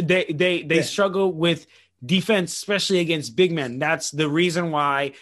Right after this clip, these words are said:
Speaker 1: in the buyout market they look for Andre Drummond. I, I mean, they,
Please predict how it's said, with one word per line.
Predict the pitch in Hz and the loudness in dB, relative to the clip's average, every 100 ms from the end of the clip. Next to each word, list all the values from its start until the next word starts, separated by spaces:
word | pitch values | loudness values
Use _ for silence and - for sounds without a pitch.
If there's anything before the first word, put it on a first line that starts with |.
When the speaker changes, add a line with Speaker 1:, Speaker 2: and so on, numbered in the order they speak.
| _ | _
Speaker 1:
in | 156 139 | -6 -4
the | |
buyout | 135 170 185 190 | 2 4 4 4
market | 214 208 233 170 | 2 0 0 -2
they | 135 120 | -4 -4
look | 127 139 | -4 -6
for | 156 143 | -4 -2
Andre | 156 160 170 | 0 0 -2
Drummond. | 165 175 175 165 | -2 -4 -4 -4
I, | 143 160 | -4 -4
I | 143 | -6
mean, | 160 | -8
they, | 156 | -8